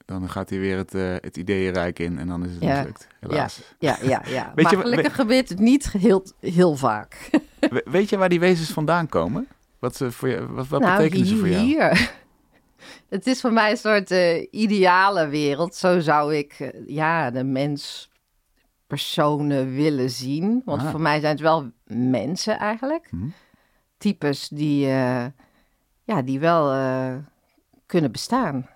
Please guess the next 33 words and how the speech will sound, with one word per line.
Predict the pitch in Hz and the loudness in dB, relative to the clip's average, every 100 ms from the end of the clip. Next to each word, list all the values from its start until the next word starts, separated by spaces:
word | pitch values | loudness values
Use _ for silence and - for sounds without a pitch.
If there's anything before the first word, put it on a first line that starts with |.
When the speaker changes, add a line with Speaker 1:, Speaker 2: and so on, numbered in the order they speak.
| _ _ _ _ _ _ _ _ _ _ - - _ _ _ _ | _ _ _ _ _ _ _ _ _ _ -20 -20 _ _ _ _
Speaker 1:
En, | 117 | 2
Speaker 2:
Dus | 120 - | 2 2
wie | 117 | 0
Speaker 1:
en | |
Speaker 2:
weet | 110 196 175 - | 2 0 -4 -10
in | 113 | -10
de | 135 | -8
toekomst. | - 175 160 135 - - - _ | -6 -6 -6 -8 -8 -10 -10 _
<laughs> | |
Speaker 1:
zoek | - - 147 151 | -8 -2 0 2
jij | 139 123 120 | 4 6 4
voor | 104 117 110 | 2 2 2
hen, | 98 120 127 | 4 4 2
als | - 104 | 0 -4
het | 101 | -2
ware, | 98 98 95 92 82 | 0 2 2 0 -2
de, | 95 87 | -4 -4
de | - 95 | -8 -2
kleding | 98 98 120 | 0 4 4
uit | 101 123 131 | 4 2 2
en | 98 98 | 0 0
de, | 98 95 87 | 2 0 -2
de, | - 95 92 90 - | -2 -2 -2 -4 -4
hun | 98 | -2
krachtigste | 101 113 110 - - 98 | 0 0 -2 -8 -10 -4
vorm? | 104 104 175 202 | 0 0 0 -4
Is, | - - | -6 -10
is | - | -6
dat | - - | -2 -2
hoe | 170 | -4
het | 185 | -4
werkt? | 180 208 240 _ _ _ _ _ _ _ - | -4 -6 -8 _ _ _ _ _ _ _ -20
Speaker 2:
Eh, | - | 0